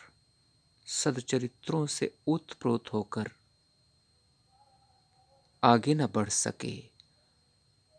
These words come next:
तो फिर इस जीवन का लाभ ही क्या होगा? जब तक सब कुछ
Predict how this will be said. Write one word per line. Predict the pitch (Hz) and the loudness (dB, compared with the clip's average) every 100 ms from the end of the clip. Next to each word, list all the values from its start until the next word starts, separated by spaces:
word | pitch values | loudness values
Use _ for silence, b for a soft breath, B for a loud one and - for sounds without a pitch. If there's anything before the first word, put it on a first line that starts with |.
| - | 0
तो | 139 | 0
फिर | - 110 - | 0 -6 -6
इस | 117 - - 117 | -4 -2 -2 -4
जीवन | - 107 101 104 | -2 -2 -2 -6
का | - 98 | -8 -8
लाभ | 92 104 107 | -6 -6 -6
ही | - | -10
क्या | - 120 | -10 -10
होगा? | 110 - - - - - - _ _ _ _ _ _ _ - | -10 -14 -12 -10 -10 -16 -20 _ _ _ _ _ _ _ -14
जब | 120 107 - - | -4 -4 -4 -6
तक | - - - _ b b b b b b b b _ _ - | -6 -6 -16 _ b b b b b b b b _ _ -6
सब | - 156 - - | -2 -2 -2 -8
कुछ | 151 - - | -6 0 0